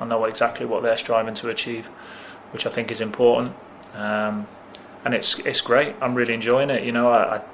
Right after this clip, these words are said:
I played until I was thirty-eight, thirty-nine, and to, to have that seamless transition straight into coaching was,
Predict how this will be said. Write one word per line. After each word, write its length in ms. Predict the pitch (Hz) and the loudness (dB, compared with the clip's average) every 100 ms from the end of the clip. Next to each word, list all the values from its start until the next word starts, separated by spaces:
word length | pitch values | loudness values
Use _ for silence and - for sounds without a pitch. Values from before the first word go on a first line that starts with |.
| - 127 | -12 -10
I 60 | |
played 360 | - 123 123 120 | 2 6 6 4
until 260 | 113 123 | 2 4
I 40 | 117 | 4
was 180 | 110 - | 4 4
thirty-eight, 540 | 123 113 120 117 113 | 4 4 4 2 2
thirty-nine, 600 | - 117 113 117 117 120 | 2 2 2 2 2 0
and 160 | 113 104 | -2 -2
to, 200 | 113 107 - - - - | -2 -4 -8 -18 -12 -2
to 160 | 113 | 2
have 120 | 113 | 4
that 180 | 117 101 | 4 4
seamless 380 | - 123 117 113 | 4 2 0 -2
transition 560 | - 117 113 117 120 110 | 0 0 2 0 0 0
straight 280 | - 123 | 2 0
into 160 | 123 127 | 0 -4
coaching 500 | - 123 120 117 113 | 0 0 0 -4 -6
was, 260 | 110 - | -4 -6